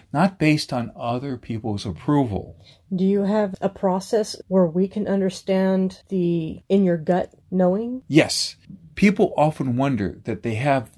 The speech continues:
Speaker 1: influences in their own thoughts, and we might call these voices. Not literally a voice, but just kind of a direction that's coming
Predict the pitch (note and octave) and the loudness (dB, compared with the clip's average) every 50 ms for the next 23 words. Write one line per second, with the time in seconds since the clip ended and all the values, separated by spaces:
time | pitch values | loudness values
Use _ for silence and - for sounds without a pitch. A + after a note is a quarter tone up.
0 | _ - - D#3 E3+ D#3+ - C3 A#2 A#2 G2 - G#2+ G2 F#2+ B2 A#2+ A2 A2+ A2 | _ 2 4 4 4 4 4 0 0 0 0 -2 -4 -6 -4 -2 -2 -2 0 0
1 | A#2 A#2 A#2 G#2+ - A#2+ A2+ G2+ D#2 D#2 - - - - _ - - - - _ | 0 -2 -2 -2 0 0 0 0 0 -4 -8 -12 -14 -14 _ -20 -20 -20 -20 _
2 | _ _ _ _ - - A#2+ A2+ A#2 A#2+ C3 C#3 B2+ - - C3+ B2+ B2+ A#2 A#2 | _ _ _ _ -2 0 2 4 4 4 4 2 -2 -2 0 0 0 2 0 -2
3 | A2+ G2+ F#2 - A2+ B2 C3 A#2+ - - - D#2 - - - - - _ _ _ | -2 -2 -4 0 2 2 2 2 0 -4 -8 -8 -10 -12 -18 -20 -20 _ _ _
4 | _ _ _ _ _ _ _ _ _ _ - C3+ C#3+ D#3 D#3 D3+ F#3 E3 D#3 C#3+ | _ _ _ _ _ _ _ _ _ _ 0 2 2 4 6 6 8 8 6 4
5 | C#3 A#2+ G#2 F#2+ A#2+ A#2 A#2 A#2 - - - A#2+ A2 G2 - C#3 C3 B2+ - - | 4 2 2 2 0 0 0 -2 -6 -6 -6 -6 -6 -4 -4 -6 -6 -6 -8 -16
6 | - - _ _ - - - C#3 C3 B2+ G#2+ G#2+ - - - - _ - - B2+ | -20 -20 _ _ -14 -8 -6 -4 -2 -4 -4 -6 -12 -16 -20 -20 _ -10 -6 -4
7 | A#2 A#2 A2 A2 G#2+ G#2+ G#2 G2+ G2+ G2 - C3 A#2+ D3+ D#3+ D#3 - - A2+ G2 | -2 -2 0 0 0 -2 -2 -4 -6 -6 -4 2 4 4 4 4 2 -4 -2 -4
8 | F2 F2+ G2 - - - C3+ A#2+ A#2+ A#2 A2 G2+ A2 - | -2 -4 -6 -6 -6 -2 0 2 2 2 0 -2 -6 -12